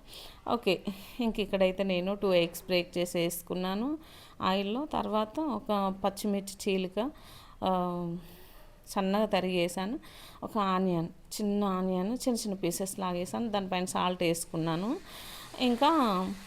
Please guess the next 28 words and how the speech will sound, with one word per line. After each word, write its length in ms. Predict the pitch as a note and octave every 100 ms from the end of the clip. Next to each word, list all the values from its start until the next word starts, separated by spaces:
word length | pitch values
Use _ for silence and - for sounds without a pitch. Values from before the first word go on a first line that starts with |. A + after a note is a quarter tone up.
| - - - - - - - -
ఏమంటారు, 440 | G3+ G#3 G#3+ B3+ D4
పసుపు 300 | A#3 A3+ -
వేసాను. 580 | F3 E3+ D#3 D#3 G#3 D#4 - - - - -
అల్లం 300 | G3 G3+ G#3
పేస్ట్ 360 | G3+ F3+ -
వేసుకుంటే 500 | F3+ F#3 - F3+ F3+
స్మెల్ 380 | G3 A3 G3 G3+
రాదండి, 640 | G3 E3 D#3+ D#3+ D#3 D#3+ - - - -
ఎగ్ 240 | F3 F3+
అనేది 320 | F#3 E3+ E3+
స్మెల్ 320 | F#3 G3+ F#3 F3+
రాదు. 220 | D#3+ E3
నేను 420 | F#3 G3 F#3+ A#3
స్పైసీగా 580 | - G#3 F#3 G3 A3+ G3+
చేస్తాను. 800 | F3+ E3+ E3+ F3+ D#3+ D#3+ G3 C#4 - - - -
ఇవన్నీ 420 | G#3 G#3 A3 C4
వేయకుండా 720 | C4 G#3 G3 G3 G3+ F#3 F#3 C4+
మనమే 720 | C4 G3 F#3+ G#3+ C#4 G#3 F#3 - - - -
సాసులు 480 | - G#3+ F3+ F#3+ G#3+
వేసి 380 | F#3 F3+ - G3
చేసుకోవచ్చు, 840 | E3+ F3+ - E3+ D#3 D#3 G#3 B3+ D#4 - - - -
but 220 | G3 G3+
నాకు 280 | F#3+ F3+ F#3
ఉన్నాయి 380 | F#3+ A3 G#3 A#3
సాసులు 480 | G#3+ F#3 G3 F#3+
అనేది, 260 | F3 F3 F#3+
కానీ 220 | G#3+ G#3
నాకు 360 | G3 F#3+ E3+